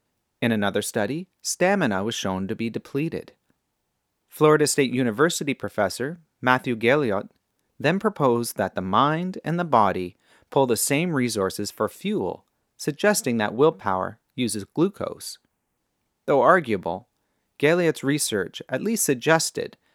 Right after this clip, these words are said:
that individuals with high glucose resources would have more self-control. Follow-up studies showed that having too many choices, say at a buffet, decreases our ability to restrain ourselves.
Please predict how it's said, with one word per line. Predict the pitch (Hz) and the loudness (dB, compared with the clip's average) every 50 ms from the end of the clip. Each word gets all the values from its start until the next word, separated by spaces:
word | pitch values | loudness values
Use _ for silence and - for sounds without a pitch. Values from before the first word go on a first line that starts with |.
| _ _ | _ _
that | - 113 110 | -2 0 2
individuals | 123 143 165 180 165 170 165 135 127 113 113 104 - | 2 2 0 0 0 0 0 0 0 0 0 0 -2
with | 107 98 - | -4 -6 -8
high | - - - 127 135 156 | -4 2 4 4 4 4
glucose | 156 147 160 160 156 156 147 139 - - | 2 0 -2 0 2 2 0 0 0 -4
resources | 147 151 156 139 120 104 98 - - - - - - - _ _ | -4 -4 -2 -2 0 0 0 -2 -4 -6 -10 -10 -12 -16 _ _
would | - 123 120 | -8 -8 -4
have | - 135 123 113 | -2 -2 -2 -2
more | 123 131 139 147 131 95 87 | -2 -4 -2 0 0 -2 -2
self-control. | 85 - - 104 98 87 - - - 104 92 - - 117 120 110 - - - _ _ _ _ _ _ _ _ _ _ _ _ _ _ _ _ _ _ _ _ _ _ _ | -4 -4 -2 -2 -2 -4 -6 -10 -10 -10 -10 -6 -4 -4 -4 -4 -6 -10 -16 _ _ _ _ _ _ _ _ _ _ _ _ _ _ _ _ _ _ _ _ _ _ _
Follow-up | _ - - - 208 196 156 123 - | _ 4 4 6 6 6 6 4 4
studies | - - - 98 92 92 104 110 | 0 0 0 0 0 0 -2 -4
showed | - - 123 117 117 113 | 0 2 4 4 4 4
that | 120 113 117 | 2 0 0
having | 123 123 117 123 120 113 | 0 0 0 0 -2 -4
too | - - 127 | -4 -4 -2
many | 113 113 127 160 196 202 160 | 0 0 0 0 0 0 -2
choices, | - - - 98 92 90 - - - - - - - _ _ _ _ _ _ _ | -4 -4 -4 -4 -4 -4 -6 -10 -12 -12 -12 -16 -18 _ _ _ _ _ _ _
say | - - 113 101 | -4 0 0 2
at | 95 95 | 2 0
a | 95 | 0
buffet, | 107 101 95 87 - 131 135 123 95 - - - _ _ _ _ _ _ _ _ _ _ | -2 -2 -2 0 2 2 2 2 2 -2 -6 -12 _ _ _ _ _ _ _ _ _ _
decreases | - 123 - - - 165 175 185 - - 208 196 202 | -8 -8 -8 -4 0 0 0 0 0 -2 -2 0 2
our | 127 131 127 | 2 2 2
ability | 107 104 123 127 135 127 98 85 87 - 113 - - | 2 2 2 2 2 2 -2 -4 -6 -10 -10 -10 -8
to | - 131 | -4 -4
restrain | 123 131 - - - - 139 143 170 170 127 | -2 -2 -4 -4 -6 -4 -4 -2 -2 -2 -4
ourselves. | 98 92 - - - - - - - - - - | -4 -4 -6 -6 -8 -8 -10 -12 -16 -16 -18 -20